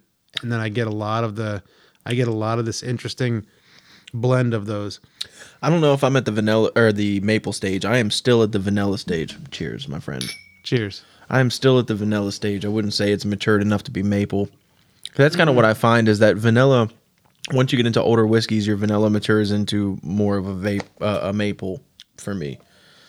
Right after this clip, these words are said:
Speaker 1: I like that more. I like that more than a cigar malt.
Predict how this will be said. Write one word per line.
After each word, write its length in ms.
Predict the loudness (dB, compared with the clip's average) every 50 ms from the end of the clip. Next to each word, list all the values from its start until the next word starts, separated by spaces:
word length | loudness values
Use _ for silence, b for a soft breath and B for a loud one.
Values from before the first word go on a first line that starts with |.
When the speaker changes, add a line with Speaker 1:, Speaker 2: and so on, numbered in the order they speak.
| b b b b b b b b b b b b b b b
Speaker 1:
I 120 | -8 -6 -4
like 260 | -2 -2 -4 -4 -4
that 140 | -6 -6 -6
more. 320 | -4 -6 -4 -4 -6 -8 -10 _ _ _ _ _ -20 -18 -18 -18 -20 _ _ _ _ _ _ _ _ _
I 120 | -8 -6 -4
like 240 | -4 -4 -6 -6 -6
that 120 | -8 -8
more 200 | -6 -8 -8 -8
than 140 | -8 -8 -8
a 60 | -8
cigar 320 | -10 -10 -10 -10 -10 -10
malt. 240 | -10 -10 -12 -14 -16